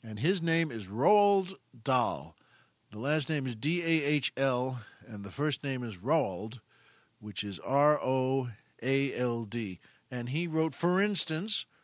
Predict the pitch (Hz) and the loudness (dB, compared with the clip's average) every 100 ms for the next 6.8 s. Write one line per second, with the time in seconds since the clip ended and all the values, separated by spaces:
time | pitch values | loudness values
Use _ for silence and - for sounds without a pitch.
0 | _ _ _ _ - 147 160 165 170 151 | _ _ _ _ -4 0 4 4 4 2
1 | 170 165 160 156 160 143 - _ _ - | 2 4 6 6 4 0 -6 _ _ 2
2 | 165 165 156 160 160 175 156 147 156 202 | 4 4 0 0 4 6 4 2 2 2
3 | 226 - _ _ _ _ _ _ - 139 | 2 -2 _ _ _ _ _ _ -4 0
4 | 135 135 139 131 147 151 135 156 147 151 | 2 2 -2 2 2 2 0 2 2 2
5 | 160 156 151 160 202 - _ _ - 131 | 0 2 4 4 0 -8 _ _ -6 -4
6 | 120 156 151 143 139 139 160 202 | 2 2 2 2 4 4 2 0